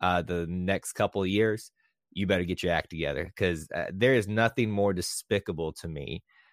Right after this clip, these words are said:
than a player maliciously going out, out of their way to step on some, to, to har-, to do harm on someone. If you wanna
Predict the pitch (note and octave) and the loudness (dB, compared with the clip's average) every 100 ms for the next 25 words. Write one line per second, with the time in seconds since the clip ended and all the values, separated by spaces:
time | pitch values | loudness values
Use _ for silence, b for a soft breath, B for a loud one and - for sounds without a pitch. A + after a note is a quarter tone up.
0 | b - E2+ F#2+ F2+ E2+ - F2+ - G#2 | b -8 0 2 2 0 -2 -4 2 4
1 | G2 F#2+ F2+ - F#2 F#2 A#2+ C3+ B2+ - | 6 4 2 0 -2 2 2 2 -2 -2
2 | A2+ F#2+ G#2+ G#2 G2+ G2+ - G2+ A2 G#2+ | -2 0 2 2 2 2 0 2 4 4
3 | G2 G2 F2 F2 F2+ F2+ G#2 B2 _ _ | 2 0 0 2 2 2 0 -4 _ _
4 | _ _ - F#2 F2 E2+ - _ _ _ | _ _ -4 -2 -2 -4 -6 _ _ _
5 | - - - - A2 B2 C3+ B2+ C3 - | -12 -8 -6 2 2 4 4 2 2 2
6 | C3 C3+ - B2 A#2 B2+ A2+ G#2 - - | 2 2 -2 -2 0 2 2 0 -4 -6
7 | - - A#2+ A2 F#2+ - A2 G#2+ F2 D2+ | -6 -2 0 0 -2 0 4 4 2 -4
8 | - D#2+ D#2+ E2 A#2+ G3 E3 B2 | -8 -8 -6 0 4 6 6 6